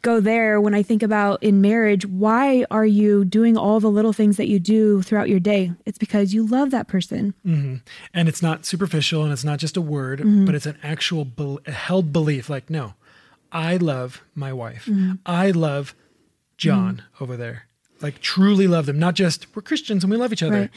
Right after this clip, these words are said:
Speaker 1: And if we, if we truly consider this, you guys, then when we get into a hard spot in marriage, when we get into conflict or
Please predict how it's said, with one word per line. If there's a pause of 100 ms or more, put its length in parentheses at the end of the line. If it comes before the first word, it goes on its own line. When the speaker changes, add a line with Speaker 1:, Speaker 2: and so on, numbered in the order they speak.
(240)
Speaker 1:
And
if
we,
if
we
truly
consider
this,
you
guys, (320)
then
when
we
get
into (120)
a
hard
spot
in
marriage,
when
we
get
into
conflict
or